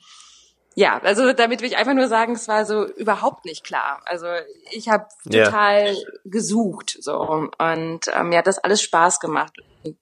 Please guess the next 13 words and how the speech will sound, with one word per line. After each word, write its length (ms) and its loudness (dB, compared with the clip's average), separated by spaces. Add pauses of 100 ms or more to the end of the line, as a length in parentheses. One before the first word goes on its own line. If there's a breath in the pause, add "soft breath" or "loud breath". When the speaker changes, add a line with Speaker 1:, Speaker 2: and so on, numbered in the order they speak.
Speaker 1:
das 220 -4
war 100 6
dann 120 4
noch 100 0
verwirrender, 600 -2
weil 140 2
ich 100 -6
dann 280 -4 (600 loud breath)
sogar 340 2
teilweise 440 2
dachte 280 -2
so, 160 -4
"Hm, 280 4